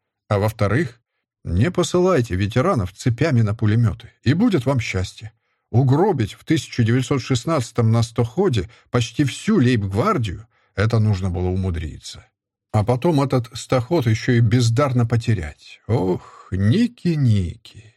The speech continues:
Так что, когда война с Японией начнется официально, у меня в каждой губернии и области на полную мощь развернутся вербовочные пункты. Уверен, что война будет долгой,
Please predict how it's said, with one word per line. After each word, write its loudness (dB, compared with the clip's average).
Так 0
что, -2
когда 0
война 0
с -8
Японией -2
начнется -2
официально, -4
у 0
меня 4
в -8
каждой 0
губернии 0
и -2
области -4
на -2
полную 0
мощь 2
развернутся 2
вербовочные 0
пункты. -8
Уверен, 2
что -2
война 2
будет 2
долгой, 2